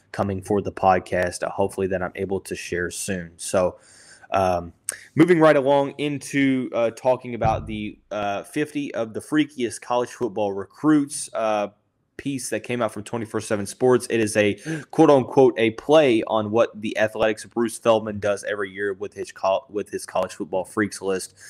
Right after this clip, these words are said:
Um, various, uh, attributes land various prospects on the freaks list, such as i-, insane speed, like, um, like, uh, Roderick Pleasant,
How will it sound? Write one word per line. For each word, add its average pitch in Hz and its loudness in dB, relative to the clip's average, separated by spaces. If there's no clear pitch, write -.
Um, 101 6
various, 127 2
uh, 113 0
attributes 117 0
land 110 -4
various 113 -2
prospects 110 -2
on 110 -6
the 98 -8
freaks 120 -6
list, 110 -6
such 101 -6
as 98 -6
i-, 101 -10
insane 107 -2
speed, 131 0
like, 98 2
um, 92 0
like, 98 -2
uh, 98 4
Roderick 98 2
Pleasant, 117 2